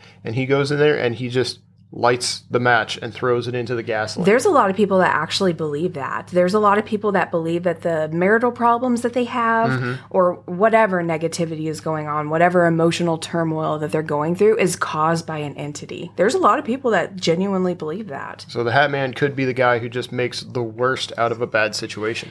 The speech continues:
Speaker 2: I mean, it's possible. I mean, if, if you were an entity that genuinely needed negative emotions because
Speaker 1: Yeah.
Speaker 2: that's how you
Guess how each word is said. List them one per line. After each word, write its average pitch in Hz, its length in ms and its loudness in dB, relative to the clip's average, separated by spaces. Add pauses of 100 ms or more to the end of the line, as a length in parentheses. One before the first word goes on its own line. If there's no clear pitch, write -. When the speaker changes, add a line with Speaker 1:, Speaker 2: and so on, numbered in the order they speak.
Speaker 2:
I 185 100 4
mean, 214 160 4
it's 196 120 0
possible. 202 580 0
I 196 60 2
mean, 208 160 0
if, 208 240 2
if 185 180 2
you 208 120 0
were 254 140 4
an 254 120 0
entity 190 440 0
that 170 240 -2
genuinely 175 640 0
needed 170 400 0
negative 170 440 -2
emotions 185 640 -4
because 190 260 -2
Speaker 1:
Yeah. 180 40 0
Speaker 2:
that's 180 220 2
how 175 320 0
you 170 360 -2